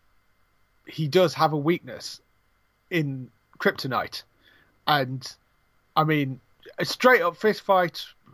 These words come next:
don't know. But, uh, I, you know, if you're Omni-Man, go and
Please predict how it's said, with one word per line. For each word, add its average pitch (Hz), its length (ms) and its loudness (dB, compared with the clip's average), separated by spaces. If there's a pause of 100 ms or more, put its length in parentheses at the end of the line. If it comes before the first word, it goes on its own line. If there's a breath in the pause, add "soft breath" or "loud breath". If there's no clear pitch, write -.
(600 loud breath)
don't 170 260 -2
know. 123 420 -4
But, 147 320 0 (600)
uh, 139 400 2 (160)
I, 139 120 0 (220)
you 147 140 0
know, 135 100 4
if 135 180 -4
you're 165 160 8
Omni-Man, 139 560 2 (2750 soft breath)
go 151 120 4
and 147 160 -6